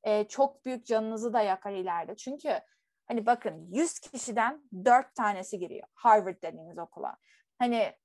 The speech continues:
o yüz kişiden dördün içinde olmanız ne kadar büyük ihtimal, ne kadar büyük,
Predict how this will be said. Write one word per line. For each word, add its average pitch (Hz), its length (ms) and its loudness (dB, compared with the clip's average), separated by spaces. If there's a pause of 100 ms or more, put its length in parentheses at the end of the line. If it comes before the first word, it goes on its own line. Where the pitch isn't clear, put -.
(120)
o 294 260 6
yüz 254 380 -4
kişiden 262 720 -2
dördün 247 340 4
içinde 262 600 0 (800)
olmanız 269 560 2
ne 277 100 0
kadar 277 420 6
büyük 254 240 -8
ihtimal, 254 360 -2
ne 247 240 2
kadar 254 360 0
büyük, 233 180 -12